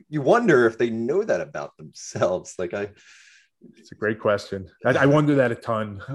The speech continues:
Speaker 2: Um, it's, it's, I think it's probably a mix, obviously, right? I think there's some people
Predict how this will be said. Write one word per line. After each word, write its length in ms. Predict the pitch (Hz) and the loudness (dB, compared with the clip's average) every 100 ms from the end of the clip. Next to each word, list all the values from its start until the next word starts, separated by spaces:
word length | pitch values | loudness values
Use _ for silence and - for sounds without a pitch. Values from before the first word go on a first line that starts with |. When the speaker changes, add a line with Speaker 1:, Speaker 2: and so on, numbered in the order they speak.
| 127 | -2
Speaker 2:
Um, 360 | 120 117 117 | 0 0 -2
it's, 240 | 123 117 - | -4 -6 -8
it's, 560 | 131 123 - - - _ _ _ | -6 -6 -8 -16 -18 _ _ _
I 60 | 139 | 0
think 280 | 185 185 175 | 4 4 6
it's 200 | 160 127 | 4 6
probably 220 | 156 131 | 4 4
a 40 | |
mix, 380 | 107 104 - - - | 0 -4 -8 -14 -4
obviously, 380 | 110 110 107 113 | -2 -2 -2 0
right? 220 | 113 117 | 2 2
I 60 | |
think 180 | 110 123 | 0 -4
there's 160 | 120 110 | -6 -4
some 200 | 117 110 | -4 -4
people 280 | 113 107 | -6 -4